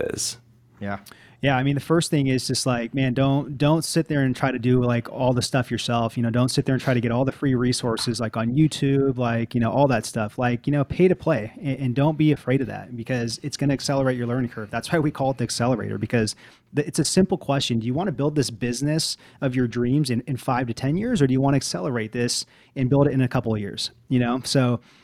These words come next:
Speaker 3: it's just a, it's a hard kind of question. Just, just, like, tell them, you know, but it's the truth because we've seen it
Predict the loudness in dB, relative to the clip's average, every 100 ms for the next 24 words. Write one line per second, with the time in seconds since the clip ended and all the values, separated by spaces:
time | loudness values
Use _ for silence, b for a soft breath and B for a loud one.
0 | b b -4 -2 0 2 0 0 -4 -4
1 | -4 2 2 2 0 -4 -4 2 2 2
2 | 0 0 -2 -2 -2 0 0 0 -2 -2
3 | -4 -6 0 0 2 0 0 -2 -4 -4
4 | -2 -2 0 0 -2 -4 -4 -2 -2 -2
5 | 0 0 0 -6